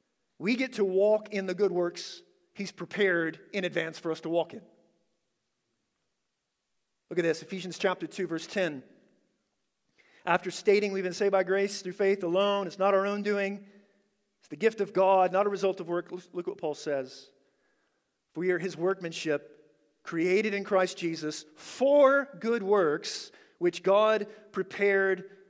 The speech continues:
beforehand that we should walk in them." So he gives us the free gift of salvation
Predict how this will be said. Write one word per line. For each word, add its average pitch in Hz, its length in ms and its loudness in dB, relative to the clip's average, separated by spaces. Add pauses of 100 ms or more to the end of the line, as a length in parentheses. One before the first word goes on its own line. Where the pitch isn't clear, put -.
(320)
beforehand 170 1080 -2
that 170 260 2
we 202 160 -6
should 202 280 -4
walk 185 360 2
in 196 180 -2
them." 127 400 -2 (2250)
So 196 180 0
he 196 100 2
gives 233 320 0
us 240 200 4
the 208 120 -4
free 262 240 -2
gift 247 260 -2
of 190 80 -4
salvation 185 800 0